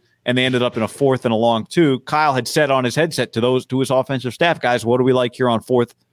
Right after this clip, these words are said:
fourth down, fourth and short?" Maybe he said it before the second down play. That's what Kyle said. So I think that's probably the part that's hard to quantify. And this goes back, I think, to the constant conversation about who you hire.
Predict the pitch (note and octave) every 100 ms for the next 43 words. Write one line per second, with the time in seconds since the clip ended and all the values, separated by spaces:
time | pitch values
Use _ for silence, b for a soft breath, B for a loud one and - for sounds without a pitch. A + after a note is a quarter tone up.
0 | _ - C#3 A#2+ D#3+ F3+ F#2 A#2 A#2 A2+
1 | - G3+ C3+ - _ _ _ _ _ _
2 | C3+ C#3+ C3+ - C3 A#2 G#2+ B2+ A2 -
3 | D3+ A#2 F#2+ F2+ - A2+ A2+ G2+ - A2+
4 | F2 - - - - B2 A2+ _ _ _
5 | _ _ _ _ _ - E3+ F3+ C#3 C#3+
6 | - C#3 B2+ A#2+ B2 G#2+ - A#2 A2+ -
7 | _ _ B2 - B2 A2+ - A#2+ B2 A#2+
8 | G#2+ G2+ G#2 G2+ _ _ _ - B3+ D#4+
9 | C4+ F3+ A2 C#3 C3+ C#3 B2+ C#3 B2 -
10 | A#2+ - - D#3 - A#2+ B2 A2 G#2 A#2
11 | A2+ G#2 G2+ G2+ - C#3+ A2 G2 A2 G#2+
12 | E2+ -